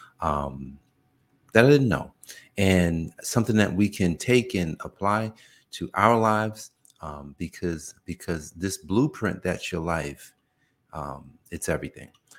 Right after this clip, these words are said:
So, guys, I, um, wanna jump right into this just by talking about, um, gentleman, uh, his name is James Moore. James Moore, uh, eighty, eighty-seven years old. Um, James Moore was born,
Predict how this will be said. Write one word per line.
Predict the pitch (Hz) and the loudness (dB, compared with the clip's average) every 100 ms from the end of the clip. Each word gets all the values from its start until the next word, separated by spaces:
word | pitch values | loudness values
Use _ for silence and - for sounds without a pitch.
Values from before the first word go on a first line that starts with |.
| _ _ | _ _
So, | - 104 | 2 6
guys, | 104 95 - | 6 4 0
I, | 92 85 85 | 0 2 2
um, | 90 | 0
wanna | 143 | -2
jump | 165 156 87 | 0 0 0
right | 78 | -2
into | 76 | -4
this | 76 67 - | -6 -8 -4
just | 107 110 - | -4 -4 -4
by | 92 85 80 - | -4 -2 -4 -8
talking | - 117 120 110 | -2 -2 -2 -6
about, | 90 87 80 80 - _ _ _ _ _ _ _ - - | -4 -2 -2 -6 -12 _ _ _ _ _ _ _ -10 -6
um, | 80 71 69 67 65 | -4 -4 -6 -10 -4
gentleman, | 113 117 101 95 92 | 2 2 2 0 -6
uh, | 76 78 | -6 -8
his | 76 | -6
name | 78 73 | -8 -10
is | - | -10
James | - 82 80 71 71 | -6 -4 -4 -8 -10
Moore. | 71 67 67 - _ - - - | -12 -12 -14 -18 _ -20 -20 -6
James | - 110 107 | 4 6 6
Moore, | 104 101 104 - | 0 0 0 -2
uh, | 80 80 80 | -6 -8 -6
eighty, | 90 90 90 - | -4 -4 -4 -6
eighty-seven | 90 85 - 82 78 | -4 -4 -4 -4 -4
years | 76 73 | -6 -2
old. | 104 107 107 - - - _ | 0 0 -2 -8 -20 -20 _
Um, | 82 76 73 76 | -4 -4 -4 -6
James | - 92 82 87 | 0 0 0 0
Moore | 87 87 85 - | 0 0 0 -4
was | 80 80 - | -6 -6 -8
born, | - 85 92 80 71 80 90 | -4 0 0 0 -4 -8 -10